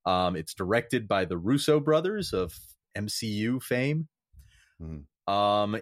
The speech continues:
Speaker 1: and it, uh, as I said, is, like, kind of like one of the big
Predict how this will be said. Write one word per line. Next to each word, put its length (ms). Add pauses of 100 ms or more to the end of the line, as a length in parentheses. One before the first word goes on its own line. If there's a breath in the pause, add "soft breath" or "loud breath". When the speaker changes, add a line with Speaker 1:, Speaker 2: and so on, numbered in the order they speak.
Speaker 1:
and 640
it, 280 (200)
uh, 320 (160)
as 140
I 80
said, 240
is, 120
like, 200
kind 160
of 100
like 240
one 120
of 100
the 140
big 500